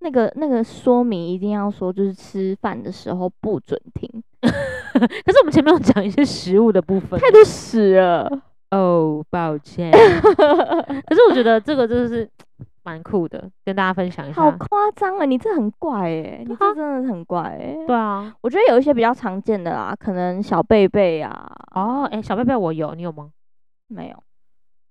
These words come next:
Speaker 2: 我好像戒掉了，我小时候真的有一个很小很小，就是，就是这个贝贝，然后后来不知道为什么戒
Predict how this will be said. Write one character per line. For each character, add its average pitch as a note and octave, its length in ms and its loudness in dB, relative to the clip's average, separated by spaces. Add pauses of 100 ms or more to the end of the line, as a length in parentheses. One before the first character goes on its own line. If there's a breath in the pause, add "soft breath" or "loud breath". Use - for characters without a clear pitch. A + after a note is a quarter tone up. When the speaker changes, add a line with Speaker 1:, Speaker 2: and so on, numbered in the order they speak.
(120)
Speaker 2:
我 F#3 580 -4
好 F#3+ 120 -8
像 D4 200 -4
戒 A3 200 -6
掉 E3+ 280 -6
了， C#3 100 -10
我 F3 120 -6
小 A3+ 160 -2
时 G3+ 60 -6
候 A#3 60 -4
真 A#3+ 140 -8
的 A#3 60 -6
有 D3+ 100 -6
一 D3+ 60 -10
个 D3+ 320 -8
很 F3 240 -14
小 F3+ 160 -8
很 D#3 180 -14
小， D#3 240 -14 (300)
就 F3+ 80 -10
是， E3 280 -16 (180)
就 G3 120 -14
是 F#3+ 160 -10
这 F#3 80 -12
个 E3+ 80 -10
贝 E3 220 -10
贝， E3 100 -10
然 E3+ 140 -14
后 G3+ 60 -10
后 A#3+ 40 -4
来 F#3+ 100 -4
不 E3+ 100 -12
知 - 20 -2
道 F3+ 120 -2
为 F3+ 100 -4
什 - 120 -18
么 C#3+ 80 -20
戒 - 220 -14